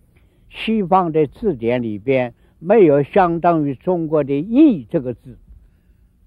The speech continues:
仁义道德的义，英文里边没有这个字。英文里边有 justice，有 righteousness，没有一个义字。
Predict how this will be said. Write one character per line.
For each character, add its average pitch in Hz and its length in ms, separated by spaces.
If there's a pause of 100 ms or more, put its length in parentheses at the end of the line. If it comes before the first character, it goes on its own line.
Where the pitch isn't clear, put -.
仁 151 340
义 190 160
道 151 280
德 151 120
的 139 80
义， 156 400 (800)
英 185 280
文 147 200
里 156 100
边 139 200
没 131 180
有 269 160
这 214 160
个 127 140
字。 120 200 (1120)
英 214 200
文 185 160
里 165 120
边 170 200
有 147 100
justice， - 680 (1600)
有 151 200
righteousness， 180 1080 (520)
没 180 220
有 151 140
一 131 40
个 131 160
义 151 360
字。 92 40